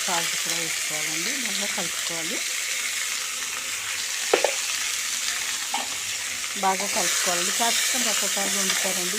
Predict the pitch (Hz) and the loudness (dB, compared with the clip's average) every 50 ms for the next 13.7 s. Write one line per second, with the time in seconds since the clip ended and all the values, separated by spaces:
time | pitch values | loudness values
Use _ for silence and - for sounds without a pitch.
0 | 220 - 185 175 180 190 196 190 180 190 185 170 170 175 165 160 - - 180 170 | 0 0 2 4 4 4 4 2 0 0 -2 0 0 0 0 0 0 0 0 0
1 | - - 233 240 233 - - - 185 180 - - 190 185 190 180 175 170 175 175 | 0 0 0 0 0 0 0 0 0 0 2 0 0 0 0 0 0 0 0 0
2 | 170 180 - 190 185 180 180 170 - - 170 170 - - 190 185 175 175 175 160 | -2 -2 0 0 0 0 0 -2 -2 -2 -2 -2 -2 -2 -4 -4 -4 -4 -4 -6
3 | - - - 175 170 165 - 175 180 214 311 370 - - - - - - - - | -6 -6 -4 -4 -4 -4 -4 -4 -2 -2 -2 -4 -4 -4 -4 -4 -4 -4 -4 -2
4 | - - 180 175 180 - - - - - 175 175 185 202 208 202 190 175 - - | -2 0 0 0 0 0 -2 -4 -4 -4 -4 -4 -4 -2 -2 -2 -2 -4 -4 -4
5 | 180 180 175 165 - 175 175 175 165 170 170 - - 175 180 214 294 339 - - | -4 -4 -2 -2 -2 -2 -2 -2 0 2 2 2 2 0 0 0 -2 -2 -4 -4
6 | - - - - - - - - - 170 170 165 160 156 156 156 160 170 175 170 | -6 -6 -4 -2 0 0 0 0 0 0 0 0 0 -2 -2 -2 -2 -2 -2 -2
7 | 170 - 190 180 175 - - - 170 165 165 196 247 269 - - - - - - | -2 -2 -4 -4 -4 -4 -4 -4 -2 -2 -2 -2 -2 -2 -2 -2 -2 -2 -4 -4
8 | - - - 190 185 - 214 202 - 208 190 190 - - - - 196 196 165 - | -4 -4 -4 -2 -2 -2 -2 0 0 0 0 0 -2 -4 -4 -4 -4 -4 -2 -2
9 | 190 175 180 175 - 185 165 165 - 202 190 175 180 190 185 170 165 - 165 156 | -2 0 -2 -2 -2 -2 -4 -4 -4 -6 -4 -4 -4 -4 -4 -4 -4 -4 -4 -4
10 | - 170 170 220 381 - - - - - - - - - 202 196 202 190 190 190 | -4 -4 -4 -4 -6 -6 -6 -6 -6 -6 -6 -6 -4 -2 -2 -2 0 0 0 0
11 | 185 214 220 - - 208 185 180 180 185 185 180 180 175 170 180 175 - 185 180 | 0 0 0 0 0 0 0 -2 -2 -2 -2 -2 -2 -2 -4 -4 -4 -4 -4 -2
12 | 180 180 180 175 170 175 170 165 165 170 - 196 180 - - - - 170 165 - | -2 -2 -2 -2 -2 -2 -2 -2 -2 -2 -2 -2 -4 -4 -4 -4 -4 -4 -4 -4
13 | 180 202 208 202 196 196 180 190 190 208 226 240 240 | -4 -4 -2 -2 -2 -2 -2 -2 -2 -2 0 0 -2